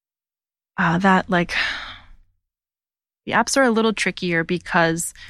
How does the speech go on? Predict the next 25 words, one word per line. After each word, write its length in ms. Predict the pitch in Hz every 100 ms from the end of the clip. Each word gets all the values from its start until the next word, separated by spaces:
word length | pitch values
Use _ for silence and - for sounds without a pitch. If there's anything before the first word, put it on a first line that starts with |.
| -
you're 120 | -
just 240 | 185 208 -
flipping 420 | - 185 185 180
through 260 | - 170 160
cards 480 | - 170 170 170 165 -
<laughs> 120 | 214
in 160 | 214 196
essence. 460 | 196 - 226 - - - - -
But 380 | 190 202 180 - - - - - _ _ _ -
when 220 | 208 214
you 60 | 214
spend 260 | - 233
a 60 | 247
little 260 | 208 196
bit 120 | 185 175
of 100 | 165
time 280 | - 165
on 120 | 170 175
the 100 | -
app, 280 | 175 170 -
you'll 100 | 175
get 140 | 180
a 60 | 175
sense 400 | - 160 160 -
of 300 | 165 156 -